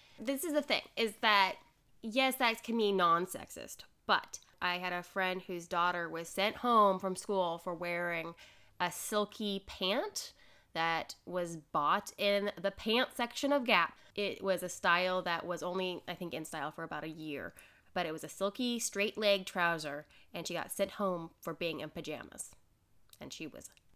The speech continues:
ticked. So, I mean, it gets enforced, again, with females.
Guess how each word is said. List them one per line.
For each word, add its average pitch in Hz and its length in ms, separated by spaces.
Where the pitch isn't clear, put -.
ticked. 381 1040
So, 226 340
I - 60
mean, 214 280
it 214 220
gets 214 240
enforced, 202 480
again, 185 520
with 170 100
females. 165 480